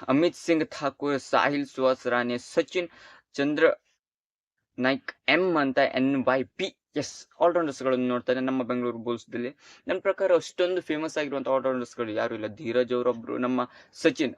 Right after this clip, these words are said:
ಇವ್ರು ಇಬ್ರ ಮೇಲೆ ಹೆಚ್ಚಿನದಾಗಿ ಫೋಕಸ್ ಇರಬಹುದು ನಮ್ಮ ಬೆಂಗಳೂರು ಬುಲ್ಸ್‌ನ ಆಲ್‌ರೌಂಡರ್ಸ್‌ಗಳನ್ನ ನೋಡ್ತಾ ಇದ್ರೆ. ಆದ್ರೂ ಕೂಡ ಅಷ್ಟೊಂದು ಕನ್ವಿನ್ಸಿಂಗ್ ಆಗಿ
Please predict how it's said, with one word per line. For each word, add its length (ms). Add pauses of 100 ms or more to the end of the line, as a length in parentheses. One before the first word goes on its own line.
(160)
ಇವ್ರು 220
ಇಬ್ರ 260
ಮೇಲೆ 220
ಹೆಚ್ಚಿನದಾಗಿ 440
ಫೋಕಸ್ 440
ಇರಬಹುದು 540
ನಮ್ಮ 220 (340)
ಬೆಂಗಳೂರು 360
ಬುಲ್ಸ್‌ನ 320
ಆಲ್‌ರೌಂಡರ್ಸ್‌ಗಳನ್ನ 640
ನೋಡ್ತಾ 280
ಇದ್ರೆ. 180 (280)
ಆದ್ರೂ 220
ಕೂಡ 160
ಅಷ್ಟೊಂದು 380
ಕನ್ವಿನ್ಸಿಂಗ್ 600
ಆಗಿ 240